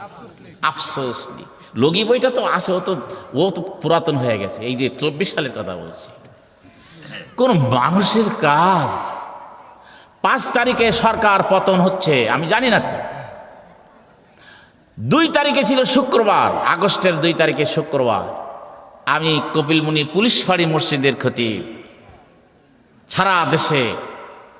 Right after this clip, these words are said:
গুলি আর গুলি, ছাত্রদের মারতেছে।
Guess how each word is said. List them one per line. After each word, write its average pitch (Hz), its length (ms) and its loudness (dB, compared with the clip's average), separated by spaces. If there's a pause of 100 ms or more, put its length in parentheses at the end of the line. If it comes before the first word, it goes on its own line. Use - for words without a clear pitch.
(380)
গুলি 190 320 2
আর 135 260 4
গুলি, 98 360 -4 (140)
ছাত্রদের 233 600 0
মারতেছে। 160 520 -2